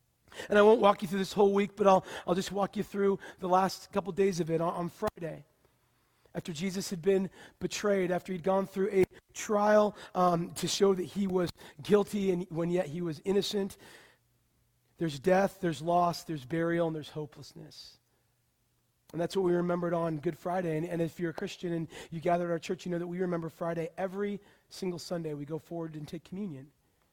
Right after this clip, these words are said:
Remember Jesus' body broken for us, his blood shed for us. And, and you're like, "Well, why, why do you gotta bring that up? This is Easter, right? I, I had donuts, I've got, y-, you know, I've got flowers, we got the pictures taken, all that, right?" Well, Jesus' sacrifice on the cross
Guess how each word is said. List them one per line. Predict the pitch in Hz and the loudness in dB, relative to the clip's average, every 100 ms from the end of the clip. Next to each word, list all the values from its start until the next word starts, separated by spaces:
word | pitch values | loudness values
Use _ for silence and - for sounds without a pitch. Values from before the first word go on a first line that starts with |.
| _ _ - | _ _ -8
Remember | 165 175 | -4 -4
Jesus' | 147 170 175 | -4 -6 -4
body | 196 175 170 | 0 0 0
broken | 185 185 170 | 0 -2 -4
for | 151 160 | -10 -10
us, | 147 | -10
his | 151 | -12
blood | 127 165 165 - - - | -10 -6 -6 -10 -20 -20
shed | - - 190 185 - - | -12 0 2 2 -2 -12
for | 165 160 | -12 -10
us. | 160 - - - - - _ _ _ _ _ _ _ _ _ - - | -10 -10 -12 -12 -14 -20 _ _ _ _ _ _ _ _ _ -12 -2
And, | 185 | 0
and | 190 | 4
you're | 190 | 4
like, | 185 | 4
"Well, | 190 | 6
why, | 220 | 6
why | 208 226 | 6 4
do | |
you | |
gotta | 262 220 | 4 4
bring | 233 | 4
that | 220 | 6
up? | 226 | 6
This | 214 190 | 4 -6
is | 180 | -2
Easter, | 226 240 226 | 0 0 4
right? | 196 208 220 | 8 8 8
I, | 220 - - | 4 0 6
I | |
had | 208 226 | 6 8
donuts, | 254 269 254 226 | 10 10 10 8
I've | 226 185 | 6 10
got, | 240 220 - - | 10 8 4 -4
y-, | 214 | 0
you | 233 | 6
know, | 214 | 6
I've | 208 | 8
got | 233 - | 4 4
flowers, | 262 269 254 196 | 8 10 10 8
we | 214 | 4
got | 233 | 4
the | 226 | 2
pictures | 254 - 247 185 | -2 -2 -4 2
taken, | 247 226 220 | 2 4 4
all | 220 | 6
that, | 208 214 | 6 8
right?" | 226 - - | 6 4 2
Well, | 247 233 - - | 6 6 4 -10
Jesus' | 160 254 277 190 | 4 6 8 6
sacrifice | - 269 269 247 262 247 - | 8 8 6 4 6 6 4
on | 240 254 | 6 8
the | 247 | 6
cross | - 262 262 | 6 8 8